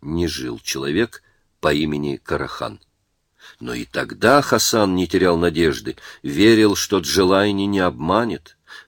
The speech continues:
придет навстречу в Дуар. Но срок прошел, Хасан ждал еще три дня. И только тогда понял, что его обманули, провели как мальчишку.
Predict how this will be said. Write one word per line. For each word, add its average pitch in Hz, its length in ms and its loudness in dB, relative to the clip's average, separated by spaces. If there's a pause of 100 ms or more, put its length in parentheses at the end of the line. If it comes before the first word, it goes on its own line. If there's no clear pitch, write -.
придет 95 560 4
навстречу 101 760 0
в 85 140 -8
Дуар. 101 560 2 (800)
Но 82 180 -2
срок 82 440 -6
прошел, 123 580 -4 (460)
Хасан 85 520 0
ждал 101 480 0
еще 92 480 -4
три - 260 -8
дня. 67 320 -12 (720)
И - 120 -4
только 120 380 -2
тогда 95 440 -4
понял, 117 600 -4 (280)
что - 300 -6
его 82 300 -2
обманули, 85 640 -4 (440)
провели 98 400 2
как 87 220 -8
мальчишку. - 580 -8